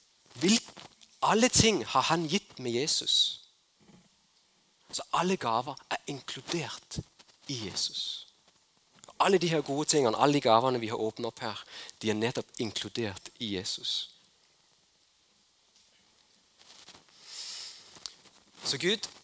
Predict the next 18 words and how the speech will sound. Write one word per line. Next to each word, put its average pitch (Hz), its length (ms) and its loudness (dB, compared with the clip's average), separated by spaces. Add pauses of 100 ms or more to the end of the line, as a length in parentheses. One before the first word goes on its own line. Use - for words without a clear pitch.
(140)
jeg 120 80 -8
takker 147 320 0
deg 117 220 -4 (760)
for 139 360 -6 (140)
nettopp - 500 -2
denne 117 200 -2
her 104 240 -2 (160)
fantastiske - 1040 -8
gaven 87 320 -6 (400)
som 104 160 -4
du 110 140 -4
har 98 100 -4
gitt 95 180 -8
oss, - 160 -8 (920)
og 123 80 0
som 151 180 4
vi 185 60 -2
kan 165 240 4